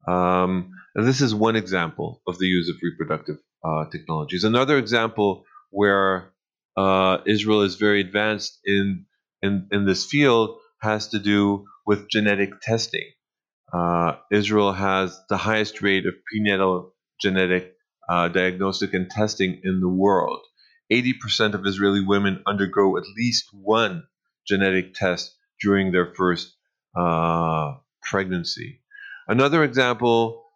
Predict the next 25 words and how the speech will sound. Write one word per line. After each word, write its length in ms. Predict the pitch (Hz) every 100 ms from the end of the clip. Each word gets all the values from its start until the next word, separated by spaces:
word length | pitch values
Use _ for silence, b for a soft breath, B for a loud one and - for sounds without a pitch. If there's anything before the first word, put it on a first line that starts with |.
| -
just 160 | 107 -
to 80 | 107
give 320 | 110 101 - _ _ _ _ -
a 60 |
full 260 | 104 123 117
picture, 680 | 110 127 - 110 101 98 - _ _ -
has 240 | 104 104 -
to 100 | 101
do 560 | 101 101 98 98 92 _ _ _
with, 480 | 95 101 98 95 -
um, 720 | 95 92 92 92 92 92 90 - _ - -
stem 280 | - 127 127
cell 180 | 117 95
research. 560 | 87 80 - - - - _ -
So 240 | - 107
s-, 260 | 101 - - 110
Israel 340 | 110 120 110
was 180 | 104 98
one 200 | 104 107
of 100 | 98
the 120 | 95
pioneering 760 | 92 104 104 104 101 101 90 _ b b
countries 500 | 110 101 107 95 -
to 300 | 101 95 87 -
regulate 600 | 101 113 123 107 87 87